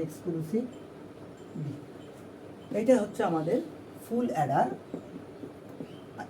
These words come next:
এটা হচ্ছে আমাদের হাফ অ্যাডার। এখন প্রশ্ন হচ্ছে যে হাফ অ্যাডার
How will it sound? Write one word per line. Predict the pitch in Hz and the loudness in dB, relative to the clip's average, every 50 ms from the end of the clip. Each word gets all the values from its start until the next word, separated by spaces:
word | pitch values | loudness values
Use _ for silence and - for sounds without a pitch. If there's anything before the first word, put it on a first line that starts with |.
| 226 240 | 6 6
এটা | 254 254 233 202 | 6 6 6 4
হচ্ছে | 160 - 175 151 | 4 4 4 4
আমাদের | 147 143 139 196 - - - - - - - - - - - - - - - - - - - - - - - - - - - - - - - - - - - - - - | 4 4 4 2 2 0 -2 -6 -10 -10 -10 -12 -12 -12 -12 -12 -12 -12 -12 -12 -12 -14 -14 -14 -12 -10 -10 -10 -10 -12 -14 -14 -14 -14 -14 -14 -14 -14 -14 -14 -8 -2
হাফ | 151 143 151 208 233 - - - - - - - - - | 2 4 4 4 2 0 -6 -14 -14 -16 -16 -14 -8 -2
অ্যাডার। | 147 147 135 131 117 - - - - - | 0 2 2 2 0 -2 -8 -8 -4 -2
এখন | 165 175 190 185 185 196 | 0 0 0 0 2 2
প্রশ্ন | 214 226 220 - - 254 277 269 254 | 2 2 2 4 8 10 12 12 12
হচ্ছে | 240 247 - - - 156 180 - - - - - - - - 135 | 12 10 8 4 6 6 6 6 2 -2 -12 -12 -12 -6 0 2
যে | 165 - - - - - | 2 2 2 0 -6 -2
হাফ | - 185 196 226 247 247 - | 4 8 8 8 8 8 8
অ্যাডার | 269 269 262 262 269 | 8 10 10 10 10